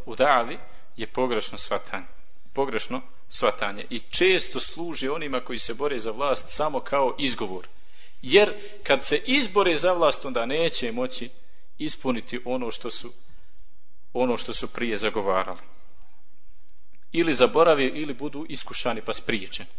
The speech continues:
Ili budu iskušani pa spriječeni. Zatim, vjerovanje nekih ljudi da je preuzimanje određenih mjesta odgovornosti, tih nekakvih uloga,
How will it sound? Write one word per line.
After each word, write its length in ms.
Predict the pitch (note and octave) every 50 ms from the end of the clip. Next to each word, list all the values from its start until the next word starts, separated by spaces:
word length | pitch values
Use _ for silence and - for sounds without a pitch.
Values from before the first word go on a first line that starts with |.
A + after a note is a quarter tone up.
| - - - - - - - - - - - - -
Ili 180 | - D3 C3 A#2+
budu 260 | A2 C#3+ D3 C3 A#2
iskušani 560 | B2+ - - - A#2 - - A#2 A2+ C3+ F#3 - - - - - - -
pa 80 | B2+
spriječeni. 580 | A#2+ - - - A2+ F#2+ F2+ - - - - - - - - - - - - - - - - - - - - - - - - - - - - - - - - - - - - - - - - - - - - - - - - - - - -
Zatim, 460 | - D#3+ G3+ G#3+ - G#3 G3+ F3 - - - - - - -
vjerovanje 560 | - B2+ F3+ A3 A3 F#3+ E3 D#3 D3+ D3 D3
nekih 400 | D#3+ - C3+ - - B2+ A2 A#2
ljudi 460 | A#2 C3 D3+ F3 F3+ E3 E3 - - - - - - - - -
da 120 | - A#2+ C3
je 180 | C3 B2+ B2+
preuzimanje 560 | - B2+ C#3+ E3+ E3 D3+ D3 C3+ B2+ B2 B2 C3
određenih 520 | C#3+ C3 C3 B2 G#2+ A#2+ A#2+ A2+ G#2+ A#2+
mjesta 540 | A#2+ C3 C3+ A#2+ G#2+ - - - A#2 G#2 G#2+ - -
odgovornosti, 1040 | - B2+ B2+ A#2+ A2+ A#2+ A#2 A2 A#2 B2 C3+ C#3 C3+ C3 A#2+ - - - D#3 - - - - - - - - - - - - - -
tih 260 | - D3 C3+ A2+ A2+ - - - - - - - - - - - - - - - - -
nekakvih 600 | - C3+ C#3 C#3 - C3 - - B2 A#2+ G#2+ - - - - - -
uloga, 840 | G3 F#3+ F3+ D#3 C3 A#2+ A#2+ A2 A#2+ A#2+ C#3 - - - - -